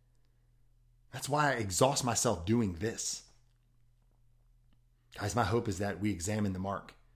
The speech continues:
carefully and ask, "To whom do we belong?" In other words, my hope is that we carefully inspect our own lives with a view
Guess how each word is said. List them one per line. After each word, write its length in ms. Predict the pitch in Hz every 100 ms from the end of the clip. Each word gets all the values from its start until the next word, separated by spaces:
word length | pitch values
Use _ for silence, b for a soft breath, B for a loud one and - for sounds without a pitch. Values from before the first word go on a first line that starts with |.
| _ _
carefully 460 | 117 113 85 65 - - - - 98
and 80 |
ask, 420 | 110 123 - - - - - _ _ _ -
"To 80 | 95
whom 360 | 117 143 139 117
do 100 | 104
we 220 | 120 117
belong?" 520 | 95 110 113 90 82
In 80 | 110
other 160 | 131
words, 240 | 120 120 104
my 100 | 95
hope 280 | 139 151 139
is 100 | 107
that 160 | 107
we 180 | 113 104 B B
carefully 580 | - 151 160 160 151 127
inspect 800 | 107 - - - 151 104 101 - _ _ -
our 140 | 117 127
own 180 | 131
lives 320 | 120 135 127 98
with 160 | 107
a 40 | 95
view 560 | 85 123 143 110 101